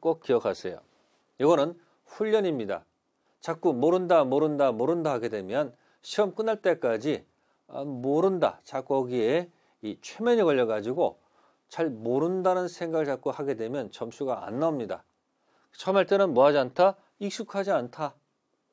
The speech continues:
익숙하지 않지만 이것이 몇 번 반복, 반복되면 이 휴넷의 특징이 있어요. 계속 짧게 짧게, 예, 반복하게 되면, 네, 익숙해지게 돼 있는 겁니다. 그래서 익숙해질 때까지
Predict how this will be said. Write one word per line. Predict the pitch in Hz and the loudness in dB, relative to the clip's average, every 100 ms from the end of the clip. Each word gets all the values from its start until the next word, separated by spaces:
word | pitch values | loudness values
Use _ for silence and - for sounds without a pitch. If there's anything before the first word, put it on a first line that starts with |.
| _ _ - | _ _ -8
익숙하지 | 165 - 196 190 | -8 -4 -2 0
않지만 | 180 143 - 151 165 165 _ _ | 0 -2 -4 0 0 -2 _ _
이것이 | - 123 120 | -2 -2 0
몇 | 120 120 | -2 0
번 | - 175 175 | 0 -2 -2
반복, | 131 131 143 139 | -4 0 -2 0
반복되면 | 123 120 123 120 117 117 101 147 175 _ _ _ - | -2 -2 -4 -4 -6 -4 -4 -4 -6 _ _ _ -10
이 | 117 117 101 _ _ | -4 -4 -4 _ _
휴넷의 | - - 190 190 - 185 170 - _ _ | -20 -8 -2 -2 0 -2 -2 -8 _ _
특징이 | - - - 220 | -20 -14 -4 -4
있어요. | 165 - 104 117 - _ _ _ | -2 -4 -2 -4 -6 _ _ _
계속 | - 131 160 135 - | -4 -2 -2 -4 -8
짧게 | 185 196 - 185 | -6 -2 -2 -2
짧게, | - 156 147 175 165 160 _ _ - | 0 -2 0 0 0 -4 _ _ -16
예, | 92 | -14
반복하게 | - 135 151 143 135 120 | -4 -4 -2 -4 -4 -2
되면, | 110 113 165 - _ _ _ _ _ _ - | -4 -2 -4 -4 _ _ _ _ _ _ -8
네, | 98 90 - | -8 -6 -4
익숙해지게 | 185 - - 202 196 185 | -2 -2 -2 0 0 0
돼 | 139 | 0
있는 | 135 127 123 113 | -2 -4 -10 -6
겁니다. | 143 107 92 82 _ | -6 -8 -10 -14 _
그래서 | 107 139 123 - _ _ | -6 0 0 -2 _ _
익숙해질 | 147 180 214 - 196 165 151 | 0 0 0 4 4 4 2
때까지 | 156 - 135 135 147 170 - | 2 4 6 6 4 2 0